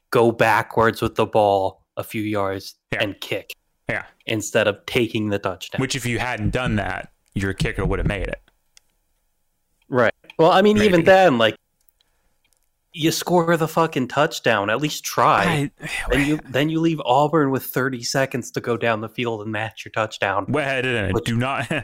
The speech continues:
Speaker 2: <laughs> listen. <laughs> Speaking from
Speaker 1: Listen,
Speaker 2: experience,
Speaker 1: listen.
Speaker 2: speaking from experience, do not give Auburn any seconds left in the fourth quarter, okay?
Speaker 1: Sure,
Speaker 2: 'Cause
Speaker 1: but
Speaker 2: they
Speaker 1: that's
Speaker 2: will do
Speaker 1: like
Speaker 2: some shit
Speaker 1: Iron
Speaker 2: with
Speaker 1: Bowl
Speaker 2: it.
Speaker 1: voodoo.
Speaker 2: Okay,
Speaker 1: That's
Speaker 2: well,
Speaker 1: not
Speaker 2: that's true.
Speaker 1: fucking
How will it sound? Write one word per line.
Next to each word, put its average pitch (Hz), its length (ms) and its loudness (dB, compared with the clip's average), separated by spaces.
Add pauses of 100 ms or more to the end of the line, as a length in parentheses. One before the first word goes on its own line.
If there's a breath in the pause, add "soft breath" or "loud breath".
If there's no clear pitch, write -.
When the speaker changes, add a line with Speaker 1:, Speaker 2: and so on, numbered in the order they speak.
(120)
Speaker 2:
<laughs> - 140 -12
listen. 190 380 0
<laughs> - 720 -6
Speaking 330 440 -2
from 240 160 -2
Speaker 1:
Listen, 170 280 2
Speaker 2:
experience, 139 340 0
Speaker 1:
listen. 120 340 2 (380)
Speaker 2:
speaking 302 460 0
from 302 120 0
experience, 254 600 0
do 208 200 -4
not 180 500 -2
give 226 180 0
Auburn 180 560 2
any 202 380 0
seconds 175 480 -2
left 151 240 0
in 143 80 0
the 127 100 0
fourth 143 300 -2
quarter, 113 340 0
okay? 135 160 -4 (100)
Speaker 1:
Sure, 139 360 6
Speaker 2:
'Cause - 160 -4
Speaker 1:
but 135 140 6
Speaker 2:
they - 40 2
Speaker 1:
that's 143 200 6
Speaker 2:
will 156 60 -2
do 180 60 4
Speaker 1:
like 143 100 6
Speaker 2:
some 214 160 0
shit 127 160 4
Speaker 1:
Iron 127 140 4
Speaker 2:
with 131 80 0
Speaker 1:
Bowl 117 260 6
Speaker 2:
it. 113 60 -4
Speaker 1:
voodoo. 113 540 0 (180)
Speaker 2:
Okay, 120 600 -2
Speaker 1:
That's - 100 0
Speaker 2:
well, 104 100 -2
Speaker 1:
not 131 80 2 (120)
Speaker 2:
that's 120 80 -4
true. 131 180 4
Speaker 1:
fucking 120 160 0